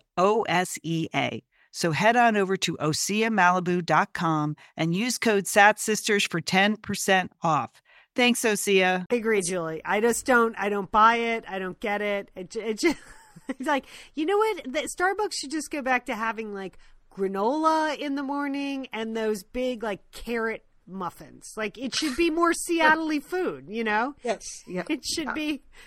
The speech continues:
Speaker 2: right. One of those, like, oat bran blueberry. That's it. That's all we need. It's fine. I know. I don't
Speaker 3: Okay.
Speaker 2: get it.
Speaker 3: So that is gonna be a big failure, but, uh, that's, you heard it here first.
Speaker 2: Okay.
Speaker 3: So,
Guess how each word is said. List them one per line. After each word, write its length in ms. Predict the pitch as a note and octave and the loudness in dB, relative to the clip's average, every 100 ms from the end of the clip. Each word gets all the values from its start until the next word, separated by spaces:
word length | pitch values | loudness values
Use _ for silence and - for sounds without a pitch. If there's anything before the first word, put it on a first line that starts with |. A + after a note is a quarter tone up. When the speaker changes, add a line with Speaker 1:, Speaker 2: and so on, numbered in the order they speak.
| - | -12
Speaker 2:
right. 280 | D4+ C#4+ C#3+ - - - | -4 -4 -4 -12 -14 -12
One 120 | B3+ | -12
of 80 | D4 | -6
those, 200 | D4+ C4 | -6 -4
like, 160 | A#3 - | -6 -4
oat 240 | A3+ C4 - | -2 -2 -4
bran 560 | G3+ A3+ A#3+ A#3+ A#3 | -6 -2 -2 -2 -4
blueberry. 380 | G#3 A#3+ A#3 G3 | -4 -4 -2 -4
That's 180 | G#3+ D#4 | -6 -6
it. 220 | G#4+ A3 - | -4 -4 -6
That's 180 | C#4+ - | -12 -6
all 140 | F4+ | -4
we 100 | A#3+ | -4
need. 360 | F3 E3 G3 A#3 | -8 -8 -10 -12
It's 280 | B3+ C#4+ - | -14 -14 -10
fine. 440 | E4 D4+ F#3 B2 _ _ | -10 -8 -10 -14 _ _
I 140 | G#3+ | -12
know. 140 | G3+ D3 | -12 -6
I 60 | F3 | -6
don't 100 | G#3 | -4
Speaker 3:
Okay. 100 | F3+ | -6
Speaker 2:
get 160 | E3+ | -8
it. 100 | C#3+ - _ _ _ - | -14 -20 _ _ _ -16
Speaker 3:
So 360 | - - A3+ G3 | -8 2 4 4
that 340 | G#3+ A3 C4+ | 4 4 4
is 160 | A#3+ A#3 | 2 -4
gonna 160 | C4+ A3+ | -4 -2
be 80 | |
a 60 | G#3 | 0
big 180 | A3+ G#3 | 0 -4
failure, 600 | - A#3 A3 A3 A3 A3 | -2 0 2 2 2 0
but, 300 | A3 G3 G3 | -4 -4 -2
uh, 280 | - G3 G3 | 2 2 2
that's, 380 | F3+ G#3+ G#3 - | 0 -2 -2 -6
you 120 | G#3+ | -4
heard 200 | G#3+ G#3 | 2 2
it 100 | G#3 | 2
here 160 | F#3 G3+ | 2 -2
first. 360 | - E3+ - - | -2 -6 -4 -2
Speaker 2:
Okay. 100 | A3+ | 2
Speaker 3:
So, 280 | F3+ F3+ | 2 0